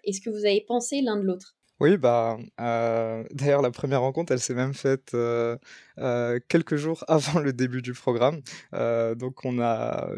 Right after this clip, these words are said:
Speaker 2: une fois qu'on a été pris, on était encore dans nos postes respectifs, donc, euh, euh, chez Nestlé, à l'Institut, euh, Pasteur. Et une fois qu'on a été pris à Entrepreneur First, bah, on a commencé un peu à, à cruncher les profils LinkedIn pour <laughs> voir les personnes qui étaient prises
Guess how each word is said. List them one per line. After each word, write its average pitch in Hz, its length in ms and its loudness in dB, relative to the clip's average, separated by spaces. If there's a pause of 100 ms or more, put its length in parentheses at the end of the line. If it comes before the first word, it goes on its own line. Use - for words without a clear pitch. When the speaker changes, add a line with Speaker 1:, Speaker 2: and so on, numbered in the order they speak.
Speaker 2:
une 131 80 -6
fois 139 160 4
qu'on 131 160 0
a 117 80 8
été 117 160 2
pris, 156 180 -2
on 147 80 -2
était 117 180 0
encore 120 460 4
dans 117 140 -2
nos 117 100 -2
postes 117 240 0
respectifs, 117 640 -2
donc, 113 260 -12
euh, 110 200 -2 (320)
euh, 110 180 -4 (260)
chez 123 220 -2
Nestlé, 123 440 2
à 110 100 4
l'Institut, 113 500 -2
euh, 110 140 0
Pasteur. 135 440 2 (300)
Et 107 60 2
une 113 80 2
fois 135 160 4
qu'on 123 180 -4
a 113 100 6
été 110 200 0
pris - 200 -4
à 120 60 2
Entrepreneur 113 560 -4
First, 139 300 4
bah, 117 100 -2
on 107 60 -2
a 107 80 -2
commencé 117 360 -6
un 123 100 -2
peu 127 220 0
à, 110 200 2 (260)
à 135 80 2
cruncher 139 480 4
les 139 80 4
profils 131 360 -2
LinkedIn 135 400 0
pour 139 160 0
<laughs> - 20 -2
voir 135 200 2
les 127 120 2
personnes 131 360 0
qui 127 100 -4
étaient 120 180 -2
prises 123 260 -4